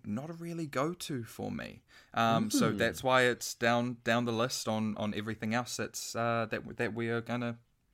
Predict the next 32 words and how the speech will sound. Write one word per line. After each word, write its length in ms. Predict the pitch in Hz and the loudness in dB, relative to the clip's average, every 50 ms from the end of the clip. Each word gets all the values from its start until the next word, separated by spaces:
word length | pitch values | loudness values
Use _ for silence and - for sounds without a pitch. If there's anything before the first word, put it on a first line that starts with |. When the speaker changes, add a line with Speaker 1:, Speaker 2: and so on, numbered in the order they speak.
| - - - _ - | -20 -20 -20 _ -8
Speaker 1:
s-, 140 | - - - | -8 -8 -6
rank. 360 | - 101 156 190 - - - - _ _ _ _ _ _ _ _ _ _ _ | -2 -2 -2 -2 -2 -6 -16 -20 _ _ _ _ _ _ _ _ _ _ _
Speaker 2:
Yeah, 520 | - - 107 110 143 175 185 143 104 90 82 - - _ - 120 - _ | -14 -10 -4 -2 0 0 0 0 -2 -4 -4 -8 -16 _ -18 -20 -12 _
a 60 | - 120 | -6 -6
mee 180 | 127 131 151 160 | -4 -2 -4 -2
goreng, 560 | 156 - 147 135 131 143 151 165 170 170 160 135 | 0 0 0 0 0 -2 -2 -2 -4 -4 -4 -4
a 40 | |
nasi 400 | 113 110 120 143 156 - - 156 139 | -2 0 0 0 0 0 -2 -2 -2
goreng, 720 | 110 147 143 143 135 139 143 151 165 165 160 160 151 127 | -2 -4 -4 -2 -2 -2 -2 0 0 0 0 0 0 -2
noodles 720 | 113 117 131 143 147 151 156 151 151 151 151 151 143 - | 0 0 0 2 2 0 0 -2 -2 -4 -4 0 0 2
don't 240 | - - 147 143 139 | 2 2 2 0 0
really, 540 | 135 131 135 143 143 143 143 143 139 135 131 - - - - - - | -2 -2 0 0 0 0 -2 -4 -4 -6 -8 -14 -18 -20 -20 -12 -8
don't 200 | - 139 135 127 | -6 -6 -6 -4
really 460 | 131 135 135 135 139 135 135 131 131 - - | -4 -4 -2 -2 -2 -2 -2 -2 -4 -4 -6
entice 580 | 131 135 123 - - - 135 139 - - - | -6 -4 -2 -2 0 0 2 2 2 2 2
you 160 | - 139 139 131 | 2 0 -2 -2
to 280 | - - 143 135 131 131 | -2 0 0 2 4 4
a, 240 | 131 123 123 117 117 | 4 4 2 0 -2
a 20 | |
Malaysian, 540 | 123 127 127 120 127 131 131 123 113 120 123 | -2 0 0 0 0 0 -2 -2 -2 -2 -2
Indonesian 560 | 131 131 127 127 123 131 127 127 123 123 127 | -2 -2 -2 -4 -4 -4 -4 -4 -4 -4 -4
style 320 | - - - 127 127 131 | -4 -4 -2 -4 -4 -4
takeaway? 560 | 123 - 127 127 127 - 135 131 139 147 160 - _ _ _ _ - - | -4 -6 -6 -8 -8 -10 -12 -12 -12 -14 -16 -18 _ _ _ _ -8 -2
Speaker 1:
Not 240 | 113 120 131 131 | 0 2 4 6
often. 440 | 127 127 123 - - 104 92 92 92 | 4 4 2 2 -2 -2 0 0 2
Not, 220 | 117 135 143 - 123 | 4 4 4 4 2
not, 260 | 127 143 143 - - | 2 2 2 2 0
not 220 | 127 135 139 - | 0 0 0 0
more 240 | 123 123 123 123 123 | 0 2 2 2 2
than 140 | 120 110 107 | 2 0 0
the 100 | 107 107 | 2 2
others. 380 | 98 82 78 - - - - | 0 0 -2 -6 -8 -10 -12